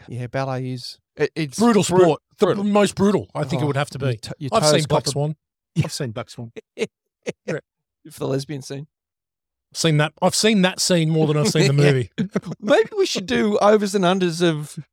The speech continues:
Speaker 2: Lesbian scenes?
Speaker 1: Yeah. I've seen this movie before, but that scene,
Speaker 2: Yeah, look.
Speaker 1: that's a thirty.
Speaker 2: Yeah, I've said sixty. That's four boxes of tissues, that scene.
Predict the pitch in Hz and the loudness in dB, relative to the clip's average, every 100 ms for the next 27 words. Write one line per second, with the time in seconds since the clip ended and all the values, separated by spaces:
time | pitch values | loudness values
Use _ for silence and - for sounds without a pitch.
0 | _ _ 143 156 156 160 175 185 285 - | _ _ -2 0 0 0 0 -2 -4 -12
1 | _ _ _ _ _ _ _ _ _ _ | _ _ _ _ _ _ _ _ _ _
2 | _ _ _ _ _ _ _ _ _ _ | _ _ _ _ _ _ _ _ _ _
3 | _ _ _ - - 240 254 - 370 349 | _ _ _ -12 -2 0 0 -2 -4 -6
4 | 277 254 208 240 180 185 139 202 302 - | -4 -4 -2 -4 -2 -6 -2 0 -2 -6
5 | - - 175 165 123 123 - 208 - 147 | -8 -4 -2 -2 -2 -2 -2 -4 0 0
6 | 139 135 - - 135 - - - 151 120 | 0 -4 -14 -12 -12 -10 -12 -10 -12 -8
7 | - 165 - 143 294 _ _ _ _ _ | -8 -6 -8 -10 -10 _ _ _ _ _
8 | _ _ _ _ _ _ - - - - | _ _ _ _ _ _ -16 -10 -8 -2
9 | 190 160 - 165 127 120 147 135 117 131 | -2 0 -2 -4 -8 -6 -4 -4 -4 -6
10 | - 160 | -6 -10